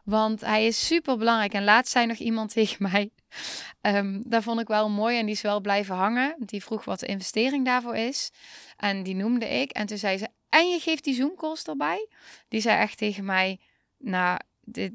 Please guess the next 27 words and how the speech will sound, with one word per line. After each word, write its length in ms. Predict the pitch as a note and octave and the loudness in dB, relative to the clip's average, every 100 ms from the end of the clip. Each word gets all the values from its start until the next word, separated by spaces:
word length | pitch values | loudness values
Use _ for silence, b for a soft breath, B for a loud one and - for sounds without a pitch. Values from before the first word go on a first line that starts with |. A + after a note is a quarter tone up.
| B3+ | -12
dit, 640 | - - - F#3+ F#3+ - - | -16 -12 -8 -6 -6 -8 -8
dit 160 | F#3+ F#3 | -8 -6
is 100 | F#3+ | -4
echt, 220 | F#3+ - | -6 -6
dit 240 | A3+ G3+ G3 | -14 -12 -10
is 120 | - - | -12 -2
echt 260 | G#3+ - - - | -2 -2 -18 -8
te 160 | A#3 | -2
laag. 320 | G#3+ A#3+ F3 - | 0 0 0 -6
<laughs> 40 | |
Je 80 | G3+ | -10
hebt 260 | - B3+ - | -8 -8 -8
echt 280 | A#3+ - | -10 -4
omhoog 360 | A#3 A3 B3 A#3+ | -2 0 -2 -4
te 120 | A#3 | -8
gaan." 300 | - G#3 F3+ E3 B B B B | -2 -2 -2 -4 B B B B
Ehm, 520 | A3 A3 G#3+ G#3 G3+ - | -2 0 -2 -4 -8 -6
maar 160 | A3 A3 | -2 0
goed, 180 | G#3 - | 0 -2
ik 120 | - | -2
heb 160 | A3 | -2
die 100 | A3 | 0
energetisch 560 | - G#3+ G#3+ A3 G#3 G3+ | -2 -2 -2 -4 -4 -4
zelf 220 | F#3+ F#3 | -4 -4
ook 140 | F#3 - | -6 -8
te 120 | F3+ | -10
voelen. 380 | F3+ F3 A3 | -8 -4 -4